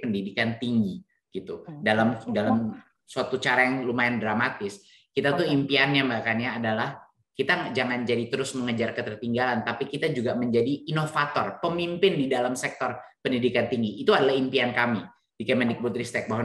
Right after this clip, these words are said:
Speaker 1: negara lain malah melihat kita melakukan sesuatu yang jauh lebih berani,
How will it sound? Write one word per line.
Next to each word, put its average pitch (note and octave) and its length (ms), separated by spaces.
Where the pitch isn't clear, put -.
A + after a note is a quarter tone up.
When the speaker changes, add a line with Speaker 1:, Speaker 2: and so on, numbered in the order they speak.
Speaker 1:
negara A#2+ 240
lain C3+ 240
malah C#3 240
melihat B2+ 400
kita A#2+ 240
melakukan A#2+ 480
sesuatu A#2 400
yang A#2 320
jauh C#3 240
lebih C#3 240
berani, A2+ 400